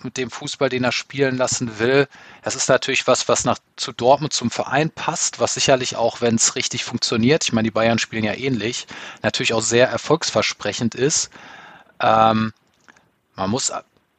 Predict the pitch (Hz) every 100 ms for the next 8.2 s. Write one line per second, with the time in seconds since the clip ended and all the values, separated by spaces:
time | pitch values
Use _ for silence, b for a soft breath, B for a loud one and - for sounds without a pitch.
0 | _ _ - 104 117 151 110 - 120 -
1 | - 127 110 117 - 143 135 127 120 113
2 | - 131 - 147 120 113 113 135 117 120
3 | 107 - 120 - 131 - - - 104 101
4 | 104 - - 113 131 135 139 117 131 -
5 | 127 - - 127 - 127 127 - 123 117
6 | 117 113 120 - 127 - - 120 120 -
7 | 123 127 123 - - - 98 101 95 104
8 | 120